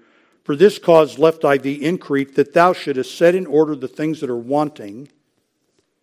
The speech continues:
and ordain elders in every city as I had appointed thee." So that again, folks, the idea of ordination,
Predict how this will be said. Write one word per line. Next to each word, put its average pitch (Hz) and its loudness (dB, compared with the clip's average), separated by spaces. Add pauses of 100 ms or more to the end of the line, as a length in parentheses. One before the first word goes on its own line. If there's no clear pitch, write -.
(880)
and 127 -6
ordain 143 -2
elders 143 0
in 135 -6
every 143 -2
city 123 -6
as 113 -8
I 127 0
had 139 -4
appointed 120 -12
thee." 98 -10 (4000)
So 175 0
that 170 6
again, 185 0
folks, 143 -2 (520)
the 165 2
idea 196 4
of 147 -2 (100)
ordination, 151 2